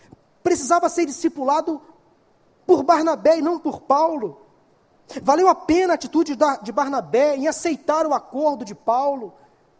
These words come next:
de ficar então com Marcos. Ganhamos um escritor, não perdemos um crente, não perdemos um discípulo.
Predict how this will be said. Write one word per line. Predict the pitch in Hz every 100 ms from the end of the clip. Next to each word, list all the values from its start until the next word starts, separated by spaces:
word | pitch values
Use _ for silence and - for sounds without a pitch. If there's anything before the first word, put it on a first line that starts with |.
| -
de | 254
ficar | 302 - 302 339
então | 277 302 339
com | 294
Marcos. | 247 208 277 302 - 185 - - 240
Ganhamos | 165 320 269 320 381 370 254
um |
escritor, | 311 - 285 - 240 294 294 - - _ _ _ _
não | 277 359
perdemos | 359 220 233 359 302
um | 285
crente, | - 233 269 320 277 - - _ _
não | 254 359
perdemos | 359 254 202 349 339
um | 277
discípulo. | 254 - - 269 330 262 202